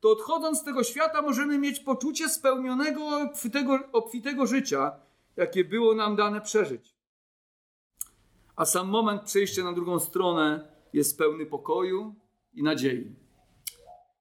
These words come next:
Gdy myślę o swojej śmierci, nie wiem oczywiście, jak ona bę-,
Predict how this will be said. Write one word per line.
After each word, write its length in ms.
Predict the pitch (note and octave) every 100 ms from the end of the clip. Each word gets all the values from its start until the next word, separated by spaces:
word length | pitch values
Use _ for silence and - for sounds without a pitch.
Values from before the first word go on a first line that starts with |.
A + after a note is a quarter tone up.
| _ _ _ _ _ _ _ _ _ _ _ _ _ _ _ -
Gdy 120 | D#3+
myślę 240 | A#3+ A3+
o 40 | G3+
swojej 300 | - A3 D#3+
śmierci, 460 | C#3 A#2+ - B2 _ _ _ _ _ _ _ _ _ _ -
nie 100 | A3+
wiem 200 | F#3 E3+
oczywiście, 640 | C#3+ - D3+ C#3+ D#3 C#3 -
jak 320 | D#3 D#3+ -
ona 220 | D3 C#3+
bę-, 280 | C3+ C3 A#2+